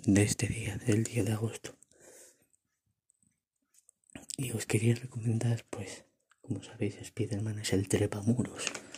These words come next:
Es un personaje icónico de Marvel. Se han hecho películas, series, serie-, series, series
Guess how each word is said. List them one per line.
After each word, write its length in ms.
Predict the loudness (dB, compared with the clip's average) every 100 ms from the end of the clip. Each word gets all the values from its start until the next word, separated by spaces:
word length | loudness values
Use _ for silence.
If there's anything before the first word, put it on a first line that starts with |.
| -20 -20 _ _ -8
Es 140 | 4
un 100 | 4 4 2
personaje 580 | 2 2 2 0 2 0
icónico 520 | 0 -2 0 0 -2 -14 -16 -18 -18 -20 -20 -20 _ _ -20 _ _ _ _ _ _
de 120 | 2
Marvel. 440 | 4 -2 -2 -4 -12 -18 _ -20 -20 -20 -20 _ _
Se 220 | -4 0
han 80 | 2
hecho 280 | 2 2 -2
películas, 800 | 4 6 6 4 4 4 4 -2
series, 1000 | 2 2 4 2 2 2 -4 -8 -10 -12 _ -20 -10 -8 -8 -12 _ -20 -20
serie-, 640 | -12 -10 -4 -2 0 -2 -4 0
series, 720 | 4 6 6 4 2 -2 -12 _ -20 _ _ _ _ _ _ _ _ _ _ _ _ _ -20
series 760 | -2 2 2 2 2 0 -2